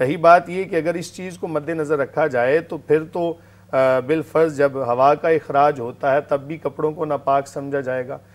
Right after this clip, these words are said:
तो ए-, ऐसी सूरत हाल में जो कि आपका सवाल था, अगर कपड़ों के ऊपर वो भाप या आबी बुखारात लग गए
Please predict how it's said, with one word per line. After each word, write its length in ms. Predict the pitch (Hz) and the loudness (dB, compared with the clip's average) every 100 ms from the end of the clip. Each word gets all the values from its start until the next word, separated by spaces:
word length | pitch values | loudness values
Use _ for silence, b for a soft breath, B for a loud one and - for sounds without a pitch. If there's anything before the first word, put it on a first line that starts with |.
| b - | b -6
तो 100 | 156 | -2
ए-, 180 | 151 147 | -2 0
ऐसी 340 | 151 151 - 214 | 0 0 -2 -8
सूरत 300 | - 160 165 | -2 -2 0
हाल 360 | 160 120 147 151 | 0 2 2 2
में 280 | 135 165 156 | -2 -6 -4
जो 220 | 143 139 | -6 -4
कि 160 | 139 | -4
आपका 340 | 123 120 - 131 | -2 -2 -2 -8
सवाल 460 | - 123 120 147 | -6 -2 2 2
था, 320 | 143 139 202 b b - | 0 -2 -2 b b -6
अगर 200 | 135 147 | -2 -2
कपड़ों 440 | - 143 185 214 | 0 -2 0 -4
के 100 | 185 | -2
ऊपर 280 | 151 143 160 | -4 0 -2
वो 160 | 147 135 | -2 -6
भाप 480 | 104 117 135 160 160 | -2 2 4 4 0
या 140 | 151 | -4
आबी 360 | - 139 139 180 | 0 0 -2 -6
बुखारात 600 | 135 - 135 123 127 120 | -8 -6 -4 -2 -2 -4
लग 260 | 117 175 143 | -2 -2 0
गए 200 | 123 | 0